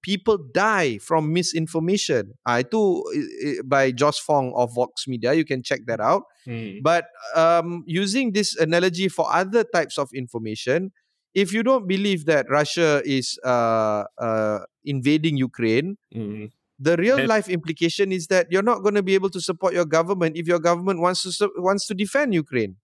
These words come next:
Speaker 2: Hmm.
Speaker 1: And that's the problem, because misinformation does lead to severe cause of loss of life.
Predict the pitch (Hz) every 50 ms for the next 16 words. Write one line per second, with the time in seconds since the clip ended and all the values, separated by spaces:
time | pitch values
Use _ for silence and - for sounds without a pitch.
0 | _ _ _ _ _ _ _ 113 107 101 95 95 95 95 95 - - 139 160 175
1 | 180 170 214 262 285 - - - - 165 - - 143 127 123 117 117 117 107 98
2 | 95 - _ _ _ _ _ _ _ 127 139 170 165 202 196 170 - 190 226 226
3 | - 196 185 175 - 196 185 185 190 - - 190 180 160 143 180 190 190 - -
4 | 165 165 165 180 180 170 - - 170 156 - - 170 156 139 131 147 170 170 160
5 | - - - 165 160 160 156 143 - - - 139 143 139 - - - _ - 139
6 | 156 151 160 151 - - 165 131 101 - - - - -